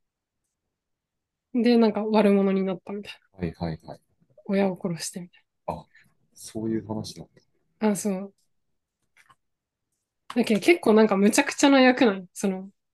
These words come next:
Speaker 2: <laughs>
Speaker 1: 親を殺すし、
Speaker 2: うん。
Speaker 1: その親のなんか目をくり抜くのが癖みたい、癖というか、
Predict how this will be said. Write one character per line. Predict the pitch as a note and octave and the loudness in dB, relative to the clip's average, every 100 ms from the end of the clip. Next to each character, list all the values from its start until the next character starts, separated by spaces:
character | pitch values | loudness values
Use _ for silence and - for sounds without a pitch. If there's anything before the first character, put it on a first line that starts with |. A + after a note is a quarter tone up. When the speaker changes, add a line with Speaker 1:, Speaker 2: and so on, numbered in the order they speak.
| _ | _
Speaker 2:
<laughs> | F2+ - - - _ _ _ - C#4 - - A#3+ - _ _ - - - B3 A#3 | -20 -18 -18 -20 _ _ _ -14 -10 -10 -8 -8 -8 _ _ -20 -18 -16 -6 4
Speaker 1:
親 | B3+ C#4+ | 6 8
を | A3+ G3+ | 6 4
殺 | - A3 B3 | 2 2 2
す | - B3 | 2 0
し、 | - A#3+ G#3+ F#3+ - _ _ | 4 4 4 2 -10 _ _
Speaker 2:
う | A#2+ F2+ | -4 -4
ん。 | - _ _ | -6 _ _
Speaker 1:
そ | A3 | 0
の | A3+ A3+ | 2 4
親 | C4 C#4+ | 6 8
の | C#4+ C4+ B3 | 6 4 0
な | A#3 | 0
ん | |
か | G3+ - | -2 2
目 | A3+ D#4+ | 6 8
を | D4 | 6
く | - A3 | 4 2
り | A3+ | 4
抜 | B3 | 4
く | A3+ | 4
の | G3 | 0
が | F#3 | -4
癖 | - - G#3 | -8 -4 -2
み | F#3+ F#3+ | -2 -4
た | G#3 | -10
い、 | - - | -16 -14
癖 | - G#3+ | -2 -2
と | G#3 | 0
い | F#3+ | -6
う | |
か、 | G3 | -10